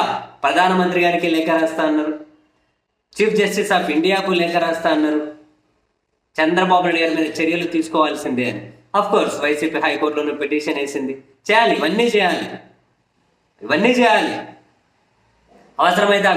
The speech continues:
మీడియాలు ఎవరైతే పత్రికలు, టీవీ ఛానల్ చెత్తంతా రాశారో వాళ్ళకు కూడా నోటీసులు పంపించాలి, వాళ్ళ మీద కూడా వీళ్ళు కేసులు పెట్టాలి, ఇవన్నీ చేయాలి.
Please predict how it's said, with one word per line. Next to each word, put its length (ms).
మీడియాలు 400
ఎవరైతే 360
పత్రికలు, 540
టీవీ 200
ఛానల్ 320
చెత్తంతా 400
రాశారో 320
వాళ్ళకు 340
కూడా 160
నోటీసులు 420
పంపించాలి, 520
వాళ్ళ 200
మీద 160
కూడా 140
వీళ్ళు 300
కేసులు 280
పెట్టాలి, 400
ఇవన్నీ 320
చేయాలి. 340